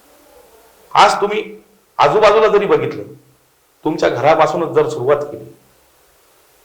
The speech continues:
आपली महिला आपल्याशी डायलॉग करू शकते, आपल्या घरातली महिला आपल्याशी डायलॉग करू शकते, "चूल आणि मूलपर्यंत आता महिला मर्यादित राहिलेल्या नाही, वैमानिक झालेल्या आहेत,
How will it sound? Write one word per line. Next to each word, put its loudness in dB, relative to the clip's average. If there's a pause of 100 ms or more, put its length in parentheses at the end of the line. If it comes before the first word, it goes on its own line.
आपली -2
महिला 2
आपल्याशी 0
डायलॉग 4
करू 0
शकते, -6
आपल्या 0
घरातली 2
महिला 2
आपल्याशी -2
डायलॉग 2
करू 0
शकते, -8
"चूल 0
आणि 2
मूलपर्यंत -2
आता -2
महिला 0
मर्यादित 0
राहिलेल्या 2
नाही, 0 (840)
वैमानिक 2
झालेल्या 4
आहेत, -2